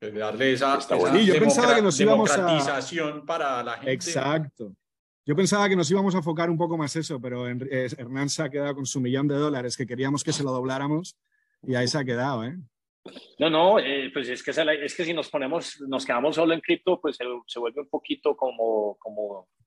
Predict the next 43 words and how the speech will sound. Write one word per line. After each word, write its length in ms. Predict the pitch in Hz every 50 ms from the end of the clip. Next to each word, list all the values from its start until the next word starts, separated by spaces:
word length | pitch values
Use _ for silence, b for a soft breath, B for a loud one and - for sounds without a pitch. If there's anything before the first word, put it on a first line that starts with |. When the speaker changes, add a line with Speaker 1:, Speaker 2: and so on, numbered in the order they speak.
| _ _ _
Speaker 4:
pues, 240 | - 113 - - 104 90
saturador 720 | - - 113 - - - 127 107 98 101 110 117 131 139
y, 300 | 151 151 143 131 127 131
y, 40 | 127
Speaker 2:
Sí, 120 | 110 117 104
Speaker 4:
y 20 |
uno 120 | 101 101
Speaker 2:
monótono. 260 | - 98 98 92 95 95
Speaker 4:
necesita 400 | - 120 117 107 117 - 131 123
conocer 360 | 117 135 127 117 131 127 -
todos 160 | - 147 147
los, 200 | 143 135 120 -
es, 160 | 117 - -
es 320 | 135 135 127 - 110 107 107
monótono, 480 | 113 123 139 147 139 - 107 107 - _ b b b
y 60 | -
uno 140 | 147 143 147
necesita 400 | 160 160 147 127 127 123 - 135
conocer 360 | 135 139 131 117 120 120 110 -
todos 120 | 143 143 139
los, 260 | 131 - - - _ _ _ _ _ _ _ _ _ -
pues, 160 | 151 139 -
todos 160 | - 139 135
los 140 | 147 143 -
espectros. 480 | 127 - - - 156 - - 113 95
A 80 | 110 110
mí 120 | 127 147
este, 220 | 170 175 - 202 190
pues, 180 | 190 180 165
me 100 | 165 170
inquieta 340 | 165 147 - 170 165 - 170
mucho 400 | 170 185 208 196 202 180 165 156
y, 160 | 139 120 104
y, 40 | 117
pues, 160 | - 120 113
si 120 | - 139 117
no 160 | 110 117 -
fuera 180 | 143 139 151 160
a 40 |
hacer, 220 | - - 180 175 160 156
no 100 | 147 131
sería 260 | - 156 170 151 -
capaz, 200 | - 139 -